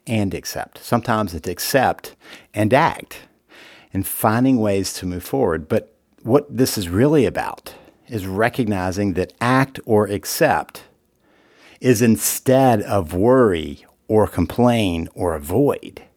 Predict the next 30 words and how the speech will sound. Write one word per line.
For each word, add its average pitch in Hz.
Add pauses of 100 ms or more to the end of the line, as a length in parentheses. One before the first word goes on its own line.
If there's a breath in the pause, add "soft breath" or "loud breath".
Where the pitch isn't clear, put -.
(800 soft breath)
that 113
our 107 (120)
capacity 120
for 98
change 82
comes 104
in 98
either 135
acting 98
or 110
accepting, 92
and 90
sometimes 104
in 95
accepting 90 (840 soft breath)
and 95
choosing 98
how 95
we'll 92
act 90
from 82
there. 67 (1000)
I 127
hope 175
this 175
has 131
been 123
helpful 120
for 123
you. 117